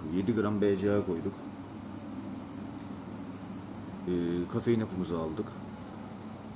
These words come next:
Tarif bu şekilde. Şimdi, e,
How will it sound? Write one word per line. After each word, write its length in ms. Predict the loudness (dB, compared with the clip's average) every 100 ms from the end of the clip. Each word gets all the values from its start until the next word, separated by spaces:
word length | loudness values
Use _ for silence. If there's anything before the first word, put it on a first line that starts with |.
| -10 -8 -2 2 2 0 -4 -8 -8 -10 -10 -10 -10 -2
Tarif 220 | 2 4 2 0
bu 40 |
şekilde. 340 | 0 0 0 0 0 -4
Şimdi, 280 | -2 0 -2 -4 -6
e, 60 | 0